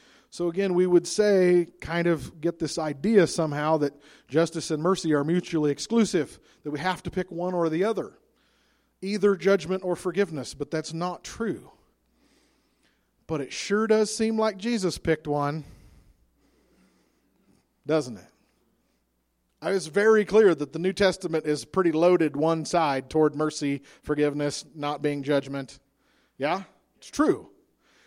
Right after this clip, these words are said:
Lots and lots of to-, stories and verses and teachings. You got, you know, Jesus with the woman at the well, and Jesus with the woman caught in adultery, and the parable of the unforgiving servant who beats up his fellow servant because he owes him a little bit of money, and we've got the parable of the prodigal son, and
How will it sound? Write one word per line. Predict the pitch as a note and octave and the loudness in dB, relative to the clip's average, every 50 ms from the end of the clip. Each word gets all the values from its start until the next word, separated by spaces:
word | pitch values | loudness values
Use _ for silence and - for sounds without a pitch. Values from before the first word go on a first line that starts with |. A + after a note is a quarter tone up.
| _ _ - | _ _ -12
Lots | C4+ E3 E3+ G3 G#3 A3+ A#3 A#3 - - - | -8 -4 -2 2 4 4 2 2 0 -2 -2
and | A3+ A3 | 0 0
lots | A3 A#3 A#3+ A#3 A3 - - | 2 2 2 0 0 0 -2
of | G#3+ G3+ - - | -2 -2 -2 0
to-, | - A3 G#3+ F3+ | 0 0 0 0
stories | - - - A#3 A3+ G#3+ G#3 G3 E3 | 0 -2 0 2 2 2 2 0 -2
and | E3+ F3 | -4 -6
verses | E3+ E3+ F#3 F#3 - F#3+ F3 D#3+ D3 | -4 -4 -4 -4 -4 -4 -6 -4 -6
and | D#3+ D#3 D3+ C3 | -8 -8 -8 -8
teachings. | F3+ F#3 F3 - E3 C#3+ B2+ - - - - - - - - _ _ _ | -8 -8 -8 -8 -8 -8 -10 -12 -16 -20 -20 -20 -20 -20 -20 _ _ _
You | C3 | -4
got, | B2+ D3 D3 C#3+ - _ _ _ _ _ _ _ | -2 -2 -2 -2 -4 _ _ _ _ _ _ _
you | C#3+ C3+ | -20 -20
know, | C3 C#3 | -14 -6
Jesus | C#3+ E3 E3+ D#3+ E3 D3+ - E3+ | -4 -4 -2 -2 -4 -4 -4 -6
with | E3 - | -6 -6
the | E3+ | -4
woman | D#3 E3+ E3+ E3+ E3+ | -2 -2 -2 0 0
at | E3+ E3 - | -2 -2 -2
the | - | 0
well, | D3+ F3 E3+ D#3+ D3 C#3+ C3 | 4 6 6 8 6 6 2
and | B2 A#2 | -2 -4
Jesus | A#2 C3+ C#3+ C#3 D3+ C3+ C3+ | -6 -8 -8 -6 -6 -6 -4
with | D3+ D3+ | -6 -6
the | - D#3 | -4 -4
woman | D#3+ D#3+ E3 D#3+ | -2 -2 -2 -2
caught | - E3 E3+ E3 E3+ | 0 2 2 2 2
in | E3+ E3 E3+ | 2 0 -2
adultery, | E3 D#3+ E3+ E3+ E3 - - D3+ C#3+ C#3 | 0 2 2 2 2 0 -2 -2 -2 -2
and | C3 C3 | -2 -4
the | C3 A#2 | -6 -6
parable | - C#3+ D#3 D#3 D#3+ D#3+ D#3 D#3 D#3 D#3 | -4 0 0 2 2 2 2 2 2 2
of | D3+ D3 | 2 0
the | D3+ E3 D#3+ | 0 -2 0
unforgiving | D#3+ E3 D#3 - E3+ D#3 E3 D#3 D#3+ D#3+ | -2 -2 -4 -4 -4 -2 -2 -2 -4 -6
servant | D3+ - - F3 E3 D3+ D3 C3+ A#2 | -6 -2 -2 0 0 -2 -2 -6 -8
who | B2+ C3 C3 - _ _ _ _ _ - A#2 | -8 -10 -10 -12 _ _ _ _ _ -8 -4
beats | C#3 F3 E3+ - - | -4 -4 -4 0 0
up | F3 E3 - | 0 2 2
his | F3 E3 - | 0 -2 -2
fellow | - - F3 E3+ E3 D3+ | 0 0 2 2 2 2
servant | - F#3+ F3 E3+ D3+ C#3+ B2+ | 0 -2 -2 -2 -4 -6 -10
because | C3 A#2 D3 C#3 C#3 | -8 -8 -6 -6 -4
he | C3+ C3+ | -4 -2
owes | C#3 D#3 D3+ D#3 | -2 -2 -2 -4
him | D#3 | -2
a | D#3 | 0
little | D3+ E3 D#3+ D3+ | 0 0 2 2
bit | D#3+ D#3+ | 0 -2
of | D#3+ D#3+ | -2 -2
money, | D#3+ D#3 D3+ D3 C#3+ C3+ | -4 -4 -4 -4 -6 -8
and | C3+ C3+ | -8 -8
we've | B2+ | -6
got | C3 C#3 C#3 | -6 -6 -8
the | - - | -8 -6
parable | - D3+ D3+ D#3 D3+ D3+ | -2 -2 0 0 -2 -2
of | D3+ C#3+ | -4 -4
the | |
prodigal | - E3 D#3+ D#3+ D#3+ D#3+ | -2 0 0 0 -2 -4
son, | D#3 - - F3 E3 D#3+ D3+ C#3+ | -8 -6 -4 -2 0 0 0 -2
and | C3 A#2+ | -4 -8